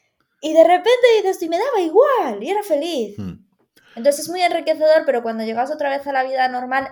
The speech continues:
Speaker 1: y luego ver cómo mes tras mes, tras mes, tras mes, tú pierdes un poquito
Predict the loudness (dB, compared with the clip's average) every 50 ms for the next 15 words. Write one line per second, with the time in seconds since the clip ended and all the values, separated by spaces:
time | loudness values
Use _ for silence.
0 | -14 _ _ _ _ -4 -2 -2 -2 -2 0 0 0 0 0 -2 -2 -2 -2 -2
1 | -4 -4 -6 -6 -6 -4 -6 -6 -8 -12 _ _ _ -12 -10 -10 -10 -10 -12 _
2 | -14 -14 -12 -12 -14 -16 -16 _ -16 -16 -14 -14 -14 -16 -16 _ -14 -14 -14 -12
3 | -14 -14 -14 -16 -20 _ _ _ _ _ _ _ _ _ _ _ -10 -8 -8 -10
4 | -12 -16 _ _ _ -6 -4 -4 -2 -2 -4 -4 -6 -12 -16 -12 -10 -10 -10 -10
5 | -16 -20 -16 -14 -14 -14 -14 _